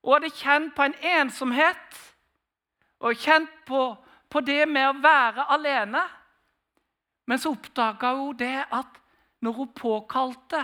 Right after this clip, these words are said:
og inviterte Jesus inn, så var hun ikke alene. Gud var med henne. Og det var liksom et nytt lys i de øynene.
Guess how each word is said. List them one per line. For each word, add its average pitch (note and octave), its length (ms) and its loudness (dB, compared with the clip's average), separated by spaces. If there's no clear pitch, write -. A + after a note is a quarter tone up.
og B3+ 80 0
inviterte B3+ 580 -2
Jesus B3 560 0
inn, D#4+ 220 -6
så D#4 220 0
var F#3+ 400 4
hun D4 300 -8
ikke D#4 340 -4
alene. D#4+ 480 0
Gud D#4 300 2
var F4+ 100 6
med E4+ 220 -2
henne. G4+ 220 -4
Og B3+ 100 0
det D#4 80 -2
var D#4 120 6
liksom E4 240 -4
et E4 160 -2
nytt D#4 320 -4
lys F4 480 0
i E4+ 160 2
de D#4+ 160 2
øynene. B3 400 2